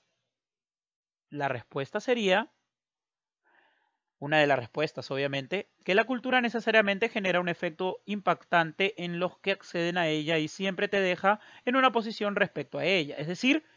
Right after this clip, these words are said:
contradice lo que es habitual, establecido y rutinario. Número tres. Inferimos que la persona cosificada,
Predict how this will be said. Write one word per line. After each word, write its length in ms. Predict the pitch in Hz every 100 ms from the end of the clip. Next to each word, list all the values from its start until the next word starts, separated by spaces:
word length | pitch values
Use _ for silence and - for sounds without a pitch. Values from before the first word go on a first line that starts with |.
| _ _
contradice 840 | - 156 139 139 131 135 214 214
lo 140 | 233 -
que 120 | 147
es 100 | 127
habitual, 540 | 165 185 151 131 151 -
establecido 880 | - - 147 147 156 - 135 131 -
y 100 | 151
rutinario. 560 | 123 123 139 123 107 _ _ _ _ _ _ _ _ _ _ _ _ _ _ _
Número 380 | 165 226 247 220
tres. 420 | 165 - - _ _ _ _ _ _ _
Inferimos 580 | - 196 202 220 269 302
que 140 | - 196
la 120 | 165
persona 360 | 156 180 208
cosificada, 800 | 208 208 233 226 190 147 143 190